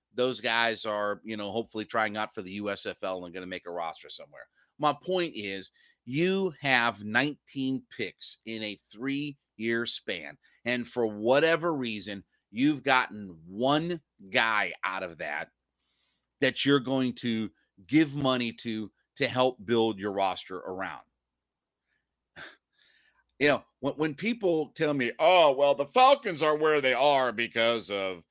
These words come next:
of, uh, Matt Ryan and, and Julio Jones and Deion Jones and all these bad contracts," and, uh, uh, uh, uh, uh,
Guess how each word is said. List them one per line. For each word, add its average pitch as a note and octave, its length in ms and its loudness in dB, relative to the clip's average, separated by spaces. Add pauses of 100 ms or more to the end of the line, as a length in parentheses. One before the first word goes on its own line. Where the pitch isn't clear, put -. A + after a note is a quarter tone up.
(220)
of, G2+ 380 -6
uh, F#2+ 220 -4
Matt D3+ 340 4
Ryan C#3+ 880 2
and, G#2 260 -6
and G#2 300 -4
Julio D3 540 2
Jones A2+ 880 2
and G2+ 240 -8
Deion D#3 640 -2
Jones G#2 720 -4
and G2 100 -6 (240)
all F#3+ 340 10
these C3+ 220 -4
bad A2+ 340 -2
contracts," C3+ 840 0
and, C#3 800 -2
uh, B2 40 -6
uh, - 0 -
uh, A#2+ 300 -6
uh, - 20 -4
uh, B2+ 120 -2